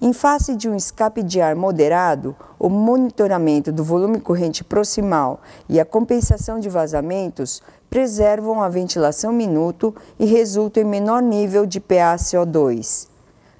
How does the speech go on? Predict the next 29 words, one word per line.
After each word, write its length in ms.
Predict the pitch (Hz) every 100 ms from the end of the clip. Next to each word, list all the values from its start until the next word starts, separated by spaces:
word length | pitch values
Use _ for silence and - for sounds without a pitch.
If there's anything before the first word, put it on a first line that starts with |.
| -
No 140 | 220
editorial 580 | 254 254 247 262 277 294
do 100 | 220
estudo, 680 | 170 - - 208 170 131 135 _ - - -
Himmelsberger 1000 | 269 269 247 190 147 160 165 185 233 269 - _ -
discute 640 | 185 247 - - 226 -
os 240 | 220 208 -
méritos 640 | 208 208 190 190 190 185
relativos 760 | 247 294 262 - 226 208 170 165
do 80 |
local 460 | 165 175 170 - 220
de 80 | 214
monitorização 920 | 196 180 170 170 160 160 147 - 143
do 100 | 143
volume 340 | 143 165 190 185
corrente, 720 | - 143 143 156 180 220 214 - - -
a 140 | -
precisão 580 | 220 220 233 247 233 262
das 200 | 254 226
medidas 500 | 214 190 180 165 156
de 80 | 160
volume 380 | 160 170 185 185
corrente 440 | - 170 165 -
neonatal 760 | 156 143 139 135 - 160 196 214 - - -
e 60 | 208
se 160 | - 262
alguma 340 | 247 262 262
dessas 440 | 247 247 240 226
variáveis 840 | 226 269 247 202 214 190 143 135